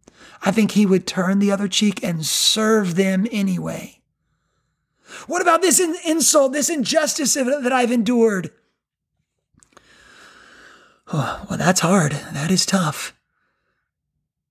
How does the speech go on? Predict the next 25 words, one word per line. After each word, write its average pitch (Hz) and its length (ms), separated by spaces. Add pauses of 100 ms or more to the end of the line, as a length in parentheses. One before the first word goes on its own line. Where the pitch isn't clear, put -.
(600)
But 185 100
it 180 100
leads 202 360
us - 320 (920)
to - 120
Jesus' 170 580
next 185 760 (320)
love 175 640
lesson 156 420
for 156 160
us. - 400 (1000)
Stay 190 240
with 180 200
me 170 140
here 160 180
in 151 120
John 156 300
thirteen. 156 760 (720)
Let's 160 160
keep 160 240
reading 165 320
here 160 240
in 151 100
verse 165 320
eighteen. 165 640